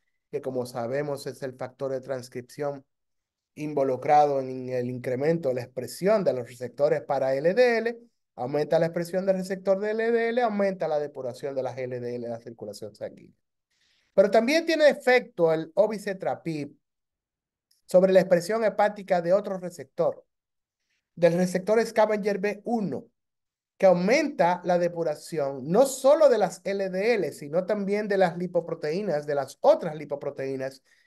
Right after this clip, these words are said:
que contienen apoB, incluyendo las V L D L y las lipoproteínas de densidad intermedia. Y por este mecanismo, pues reducción de la concentración de estas lipoproteínas. Y fíjense que como consecuencia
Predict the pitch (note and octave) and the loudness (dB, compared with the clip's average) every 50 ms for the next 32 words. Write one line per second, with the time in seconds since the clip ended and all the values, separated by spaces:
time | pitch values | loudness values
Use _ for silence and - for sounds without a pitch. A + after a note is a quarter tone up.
0 | _ _ _ - - D3 D3 D3 C#3+ - - D3+ D#3 D#3 D3+ D3+ D3+ D#3 D3+ - | _ _ _ -14 -10 -4 -2 -2 -4 -2 -4 -4 -2 -2 -2 0 0 -2 0 2
1 | E3 E3 E3+ G#3 A3 G#3+ - _ _ _ _ _ _ _ _ _ _ _ _ _ | 2 2 2 2 0 -4 -8 _ _ _ _ _ _ _ _ _ _ _ _ _
2 | _ _ _ _ _ _ _ _ _ - B2+ B2 B2+ B2 A#2+ C3 C#3+ D#3+ E3 E3 | _ _ _ _ _ _ _ _ _ -16 -12 -8 -6 -4 -2 -2 2 2 2 2
3 | D3 C3+ D3 D3+ D#3 D#3+ D#3+ E3 E3 E3 F3+ G3+ A#3 A#3 G#3 E3+ D3 D#3 C#3+ C#3+ | 2 0 -2 -2 -2 -2 0 0 0 0 0 0 0 -2 -2 -2 -4 -6 -8 -8
4 | C#3+ C#3 C3+ - B2+ B2 C3+ C3+ C#3 D3+ D#3 C#3+ C3+ C3+ C3 - C3+ C3 B2+ B2+ | -8 -12 -14 -14 -10 -8 -8 -6 -6 -4 -4 -4 -4 -6 -6 -8 -8 -6 -6 -8
5 | B2+ - C#3 C#3 C3 B2+ A#2+ A#2+ A#2 G#2+ F#2 F2+ - - - - - - - A#2+ | -8 -10 -16 -14 -10 -10 -10 -10 -10 -12 -12 -14 -14 -16 -20 -20 -18 -10 -10 -10
6 | B2 B2+ B2 D#3+ D#3 E3 E3 G3+ G3 G3 G3+ G#3 G3+ G3+ A#3 B3 A#3+ - _ _ | -10 -8 -8 -8 -6 -4 0 0 0 0 0 -4 -4 -6 -6 -8 -8 -16 _ _
7 | _ _ _ _ - C#3 C#3 C#3 C3+ C3+ B2+ - - D3+ D3+ D#3+ D#3+ D3+ C#3+ C3+ | _ _ _ _ -8 -6 -6 -4 -6 -6 -8 -8 -6 -6 -6 -4 -4 -4 -4 -4
8 | C3+ C3+ B2 A#2+ - B2 A#2+ B2 A#2+ A#2+ B2 - - C#3 C3+ C3+ C3+ C3+ _ _ | -6 -6 -12 -12 -12 -16 -14 -12 -12 -12 -12 -10 -8 -8 -8 -8 -8 -12 _ _
9 | _ _ _ _ _ _ _ - B2+ B2+ B2 B2+ C3 B2+ B2 C3 B2+ B2 B2 A#2 | _ _ _ _ _ _ _ -10 -10 -10 -8 -8 -10 -12 -10 -12 -12 -12 -12 -12
10 | A2+ A#2 - A2 F#2+ - - _ _ _ _ _ _ _ _ _ _ _ _ - | -14 -16 -16 -16 -16 -16 -18 _ _ _ _ _ _ _ _ _ _ _ _ -10
11 | - F3 F3 F3 C#4 D#4 F4+ F4 E4 E4 D#4 D4+ C#4 B3 B3 A#3+ A3+ A3 G#3+ - | -8 -8 -6 -2 0 2 2 2 2 0 -2 -2 -2 -4 -2 0 0 0 0 0
12 | G3+ F#3+ F#3 F#3 F3+ F#3 - G3 A#3 D4 E4+ D#4 D#4 - C#4+ C#4 C#4 C4+ C#4 | -2 -4 -2 -6 -8 -8 -4 -4 -4 -4 -4 -6 -6 0 2 4 4 2 0